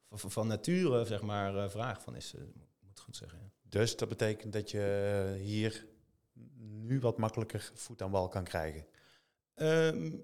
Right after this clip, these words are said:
Speaker 1: ja, nee. Ehm, ja, zeker, maar als we op de juiste plek zitten, met de juiste doelgroep, met het juiste merk.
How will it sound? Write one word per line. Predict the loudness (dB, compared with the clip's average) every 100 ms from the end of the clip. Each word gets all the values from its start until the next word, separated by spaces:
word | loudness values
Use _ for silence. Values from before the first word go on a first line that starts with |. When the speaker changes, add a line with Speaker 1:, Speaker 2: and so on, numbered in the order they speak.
| -12
Speaker 1:
ja, | 0 4 6
nee. | 4 4 4 2 0 -6 -6
Ehm, | -2 0 -2 -4 -10
ja, | -2 2 4
zeker, | 4 2 2
maar | 2
als | 2
we | 2
op |
de | 2
juiste | 4 4 2
plek | -2 -2
zitten, | -4 -6 -4
met | -2 0
de | 4
juiste | 4 4 2
doelgroep, | 2 2 2 -2
met | -4
het | -2
juiste | -2 -2 -2
merk. | -4 -4 -6 -12